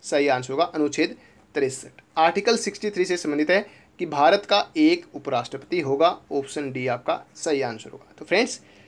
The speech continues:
क्वेश्चन कंप्लीट हो चुके हैं। अगर आपको हमारे क्वेश्चन अच्छा लगा हो, वीडियो अच्छी लगी हो, तो प्लीज़ वीडियो को लाइक करके शेयर कर देंगे अपने दोस्तों के साथ, Facebook, WhatsApp, Telegram सभी जगह।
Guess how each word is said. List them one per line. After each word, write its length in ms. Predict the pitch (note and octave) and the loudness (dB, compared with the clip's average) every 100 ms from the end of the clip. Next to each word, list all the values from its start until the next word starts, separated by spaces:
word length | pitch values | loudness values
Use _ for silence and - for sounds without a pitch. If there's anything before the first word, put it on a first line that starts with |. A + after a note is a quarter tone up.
| _ _ - | _ _ -2
क्वेश्चन 320 | D3 C#3+ D3 | -2 2 2
कंप्लीट 340 | G3 G3 G3+ | 4 4 4
हो 40 | G3+ | 4
चुके 160 | G3+ | 2
हैं। 100 | A3 | -2
अगर 220 | - D#3+ D#3+ | -2 0 2
आपको 340 | D3 - D#3+ | 2 2 -2
हमारे 220 | C#3 D3 | 0 -2
क्वेश्चन 320 | C#3+ D3 - | -2 -6 -6
अच्छा 180 | F3+ F#3 | -8 -4
लगा 180 | E3+ F3 | -4 -4
हो, 220 | F3 G#3+ G#3 - C#3+ | -6 -10 -14 -18 -8
वीडियो 220 | C#3 E3 | -2 -2
अच्छी 200 | E3 E3 | -2 -4
लगी 220 | E3 D#3+ | -4 -4
हो, 60 | G3 | -10
तो 100 | - | -4
प्लीज़ 200 | G3 F#3 | -4 0
वीडियो 160 | D#3+ D#3+ | 0 0
को 80 | |
लाइक 220 | D3+ C#3+ D3+ | 2 0 0
करके 280 | D#3 - F#3+ - - _ - | -4 -6 -12 -16 -20 _ -6
शेयर 280 | - F#3 | 2 4
कर 100 | F#3+ | 4
देंगे 200 | F3+ F#3+ | 2 2
अपने 260 | F#3 - D#3+ | 0 -2 0
दोस्तों 240 | D3+ D3+ | 0 -2
के 40 | D#3+ | -4
साथ, 180 | E3 - | -4 -4
Facebook, 440 | C#3+ C#3 D#3 D3+ | -6 -4 -6 -4
WhatsApp, 380 | C#3 C#3 C3+ D#3+ | -4 -6 -6 -8
Telegram 340 | C#3+ C3+ D3+ | -8 -6 -6
सभी 180 | D3+ D3+ | -6 -6
जगह। 240 | D#3+ F3 | -4 -4